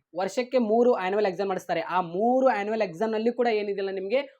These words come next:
ಒರಿಜಿನಲ್ ಮಾರ್ಕ್ಸ್ ಕಾರ್ಡ್‌ನಲ್ಲಿ ಫ್ರೆಶರ್ ಅಂತಾನೆ ಇರುತ್ತೆ, ಯಾವುದೇ ರೀತಿ ಇಫೆಕ್ಟ್ ಇರೋದಿಲ್ಲ. ನೋಡಿ, ಯಾರೆಲ್ಲ ಇಂಪ್ರೂವ್ಮೆಂಟ್‌ಗೋಸ್ಕರ ಎಕ್ಸಾಮ್ ಬರೀತಾ ನೋಡಿ, ಅಂತ ವಿದ್ಯಾರ್ಥಿಗಳು ಕೂಡ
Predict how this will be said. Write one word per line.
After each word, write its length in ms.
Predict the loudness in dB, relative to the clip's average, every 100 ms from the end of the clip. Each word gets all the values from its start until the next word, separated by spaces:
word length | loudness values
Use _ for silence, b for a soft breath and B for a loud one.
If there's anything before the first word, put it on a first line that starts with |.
| -6
ಒರಿಜಿನಲ್ 480 | 0 0 0 -2 -2
ಮಾರ್ಕ್ಸ್ 300 | -2 -4 -4
ಕಾರ್ಡ್‌ನಲ್ಲಿ 640 | -4 -4 -6 -8 -12 _
ಫ್ರೆಶರ್ 520 | -2 -2 -2 -2 0 0
ಅಂತಾನೆ 360 | 0 -2 0
ಇರುತ್ತೆ, 360 | 0 -2 -4 -6
ಯಾವುದೇ 380 | -2 0 0 -2
ರೀತಿ 280 | -4 -8 -8
ಇಫೆಕ್ಟ್ 380 | -4 -4 -4 -8
ಇರೋದಿಲ್ಲ. 440 | -6 -6 -4 -2 -2
ನೋಡಿ, 240 | -4 -2 2
ಯಾರೆಲ್ಲ 340 | 4 4 4
ಇಂಪ್ರೂವ್ಮೆಂಟ್‌ಗೋಸ್ಕರ 920 | 2 0 -4 -4 -2 -4 -4 -6 -4 -2
ಎಕ್ಸಾಮ್ 460 | -2 -4 -4 -2
ಬರೀತಾ 280 | -2 -2 -4
ನೋಡಿ, 180 | -4 -4
ಅಂತ 200 | -4 -4
ವಿದ್ಯಾರ್ಥಿಗಳು 640 | -6 -4 -2 -2 -2 -6
ಕೂಡ 160 | 2